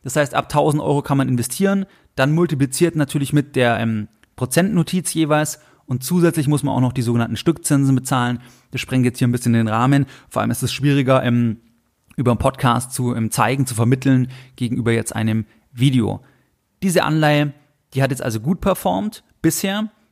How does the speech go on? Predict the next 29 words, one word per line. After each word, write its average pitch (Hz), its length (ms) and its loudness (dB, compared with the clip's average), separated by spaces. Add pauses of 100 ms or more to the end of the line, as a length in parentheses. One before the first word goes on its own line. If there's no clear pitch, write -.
und 139 140 -2
die 143 60 0
läuft 143 320 2
halt 131 120 0
jetzt 147 260 -2
noch 151 280 0
neunundneunzig 143 580 0
Jahre 143 320 0
und 135 140 0
ein 127 60 -2
paar 127 200 0
Monate. 190 580 0 (460)
Und 135 460 0 (240)
wenn 135 140 2
wir 151 80 4
uns 135 120 0
zum 139 100 0
Beispiel 131 200 0
die 139 100 0
argentinische 127 580 0
Anleihe 143 320 2
anschauen, 143 560 -2 (260)
also 117 140 -2
die 131 360 -4
einige 131 300 2
Monate 131 300 4
vorher 175 320 0
emittiert 135 440 -2
wurde, 170 340 0